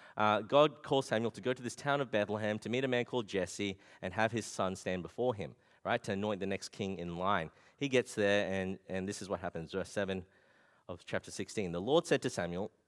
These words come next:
'Do not consider his appearance or his height, for I have rejected him.'" The Lord does not look at the things people look at. People look at the outward appearance, but the Lord looks at the heart. Jesse had seven of his sons pass before Samuel, but Samuel said to him,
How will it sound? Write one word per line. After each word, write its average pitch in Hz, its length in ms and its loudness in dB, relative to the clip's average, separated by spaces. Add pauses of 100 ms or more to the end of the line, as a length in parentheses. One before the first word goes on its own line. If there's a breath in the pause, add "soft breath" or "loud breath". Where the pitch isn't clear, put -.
(220)
'Do 113 100 -2
not 135 160 2
consider 135 320 0
his 175 180 0
appearance 104 460 -2
or 101 140 -2
his 107 180 -4
height, 135 560 0 (260 soft breath)
for 92 220 -2
I 98 200 2
have 95 220 -2
rejected 92 520 -4
him.'" 67 220 -12 (220 soft breath)
The 101 100 -4
Lord 127 260 2
does 120 120 2
not 123 140 6
look 123 300 0
at 104 160 -2
the 98 60 -2
things 87 360 -6
people 104 400 -4
look 180 180 -4
at. 69 160 -6 (1080)
People 147 200 -2
look 151 120 -2
at 127 80 0
the 127 120 2
outward 147 240 2
appearance, 71 460 -10 (320)
but 92 80 -14
the 98 100 0
Lord 113 220 2
looks 110 160 -4
at 98 100 -6
the 82 80 -6
heart. 110 320 -8 (840 soft breath)
Jesse 131 260 2
had 123 160 2
seven 135 220 4
of 127 60 4
his 123 120 2
sons 120 240 4
pass 117 300 2
before 120 260 0
Samuel, 95 320 0
but 90 140 -2
Samuel 120 320 0
said 101 200 -2
to - 80 -12
him, 92 160 -4